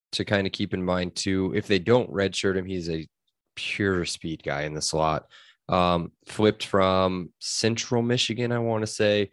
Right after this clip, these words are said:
uh, late, really late in the process. Um, not anybody that was super involved throughout the entire recruiting process, but a Cameron Perry, um, small speed guy in the slot as well. Omar Cooper is a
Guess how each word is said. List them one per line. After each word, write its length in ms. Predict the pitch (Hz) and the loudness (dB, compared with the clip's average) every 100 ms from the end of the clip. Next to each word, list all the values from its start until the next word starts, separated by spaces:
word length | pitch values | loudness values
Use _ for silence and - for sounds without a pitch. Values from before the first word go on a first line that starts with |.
| - - _ _ - | -10 -20 _ _ -4
uh, 240 | 90 90 | 0 0
late, 480 | 101 101 110 92 - - | -2 0 0 0 -8 -4
really 300 | 104 101 95 | 0 2 2
late 240 | 95 95 | 0 -2
in 40 | |
the 60 | 85 | -6
process. 800 | - 95 90 - 90 87 - - | -2 0 0 0 -2 -2 -6 -10
Um, 280 | 92 85 85 | -6 -4 -2
not 180 | 90 92 | -2 0
anybody 380 | 92 87 87 85 | -2 -2 -2 0
that 180 | 80 55 | -2 -4
was 320 | 85 80 - _ | -6 -6 -12 _
super 880 | - - - 117 110 101 95 92 - _ _ _ _ _ _ | -6 -2 4 4 6 6 6 4 0 _ _ _ _ _ _
involved 500 | 107 98 101 101 92 | 0 2 4 2 0
throughout 300 | 98 101 90 | 0 2 2
the 80 | 95 | -2
entire 420 | 95 - 95 95 | -6 -2 0 2
recruiting 420 | 95 - 98 92 | -2 -4 -6 -6
process, 460 | 87 92 90 92 87 | -2 -2 0 -2 -4
but 180 | - - | -4 -6
a 60 | 85 | -8
Cameron 360 | - 98 95 90 | -4 -2 0 -2
Perry, 480 | 92 87 87 82 - - | -2 0 0 -4 -8 -12
um, 400 | 85 82 80 92 _ - | -8 -8 -10 -14 _ -8
small 360 | - - 98 | -4 2 4
speed 320 | 92 - 90 85 | 4 2 0 4
guy 160 | 90 | 4
in 80 | 87 | 4
the 80 | 85 | 0
slot 380 | - 87 87 85 | 0 2 2 2
as 120 | 85 | -2
well. 300 | 87 87 - - _ | -2 -2 -6 -20 _
Omar 240 | 127 151 135 | 2 4 2
Cooper 340 | - 127 110 | 2 2 2
is 140 | 95 | 2
a 80 | 92 | 0